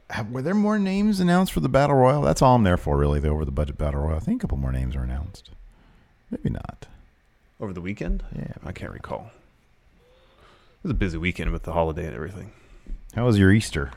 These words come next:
Speaker 2: It was fine. We hosted again.
Speaker 1: Yeah.
Speaker 2: Family.
Speaker 1: Yeah.
Speaker 2: So it was cooking and stuff.
Speaker 1: Uh,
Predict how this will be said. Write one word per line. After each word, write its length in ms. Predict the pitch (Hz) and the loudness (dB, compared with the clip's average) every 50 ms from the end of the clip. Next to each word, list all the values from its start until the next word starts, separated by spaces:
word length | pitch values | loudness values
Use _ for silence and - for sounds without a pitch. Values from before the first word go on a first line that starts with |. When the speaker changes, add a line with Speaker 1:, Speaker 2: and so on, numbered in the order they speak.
| - - - | -18 -16 -6
Speaker 2:
It 60 | - | -6
was 120 | - - | -4 2
fine. 320 | - 113 104 117 139 147 139 | 4 4 4 4 4 2 0
We 100 | 151 - | 0 4
hosted 320 | 123 110 104 - - 107 | 4 4 4 2 0 0
again. 280 | 107 98 101 104 113 135 135 | 2 2 2 0 0 0 2
Speaker 1:
Yeah. 140 | 82 85 85 | 2 4 4
Speaker 2:
Family. 360 | 98 98 101 98 104 117 117 - - - | 4 4 4 2 0 0 -4 -8 -10 -4
Speaker 1:
Yeah. 360 | - 87 87 87 98 107 113 110 - - | -2 0 0 2 0 0 -2 -4 -6 -6
Speaker 2:
So 220 | 98 92 90 92 | -6 -4 -4 -4
it 20 | 98 | -6
was 80 | 95 - _ - - _ _ _ _ _ _ - | -8 -10 _ -20 -20 _ _ _ _ _ _ -2
cooking 280 | - 95 - - 87 | -2 0 0 0 -4
and 140 | 85 85 87 | -4 -4 -6
stuff. 340 | - - 85 85 87 - - _ - | -6 -4 -4 -4 -4 -8 -12 _ -4
Speaker 1:
Uh, 420 | 95 95 87 85 80 76 73 | -2 0 2 2 2 2 0